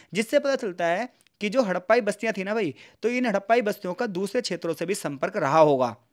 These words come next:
जिसको आगे और भी विस्तार से हम पढ़ेंगे।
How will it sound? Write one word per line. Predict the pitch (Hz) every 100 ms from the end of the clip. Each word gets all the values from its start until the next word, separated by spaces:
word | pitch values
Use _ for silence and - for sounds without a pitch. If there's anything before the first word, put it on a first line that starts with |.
| _ _ _ _ _ -
जिसको | 214 - 269
आगे | 208 214 208
और | 226 220 208
भी | 214
विस्तार | 190 - 165
से | 156 170
हम | 240 254
पढ़ेंगे। | - 156 135 127 120